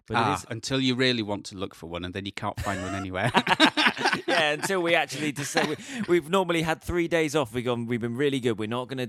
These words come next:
Speaker 1: we're not gonna eat any junk, and then we're gonna go, "Right, lads, we're gonna treat ourselves tonight," and then we cannot <laughs> find one for love nor money. <laughs>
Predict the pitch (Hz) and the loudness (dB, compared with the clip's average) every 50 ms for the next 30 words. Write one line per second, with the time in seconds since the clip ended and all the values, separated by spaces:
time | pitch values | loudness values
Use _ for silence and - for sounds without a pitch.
0 | 98 - 123 123 127 139 131 113 127 127 123 127 - 104 120 120 113 - 123 117 | -2 0 2 2 4 4 2 2 0 0 0 0 0 -2 -2 -2 0 0 2 2
1 | 110 107 101 - 110 107 104 104 107 113 107 107 104 98 107 104 107 117 113 - | 2 0 -2 -2 -2 -2 -2 0 0 0 0 0 0 0 2 2 4 4 2 2
2 | - 107 107 104 117 110 110 110 107 - 147 139 131 - 120 - - 123 117 107 | 2 0 0 0 -2 -4 -4 -4 -2 -2 -2 0 0 0 -2 0 0 0 0 -2
3 | - - 117 113 113 113 110 - 127 131 120 117 117 113 - - 156 165 180 180 | -4 -6 -2 0 0 2 2 0 0 0 0 0 -2 -4 -2 -2 0 2 2 2
4 | 175 175 120 143 - - 170 160 180 170 131 123 120 117 110 120 113 120 135 139 | 2 0 0 -2 0 2 2 2 2 2 0 0 -2 -2 -2 -4 -2 0 0 0
5 | 123 131 135 127 123 120 113 107 95 90 - - - - - - - - | 0 0 -2 -2 0 -2 -2 -2 -4 -4 -4 -4 -6 -6 -10 -6 0 2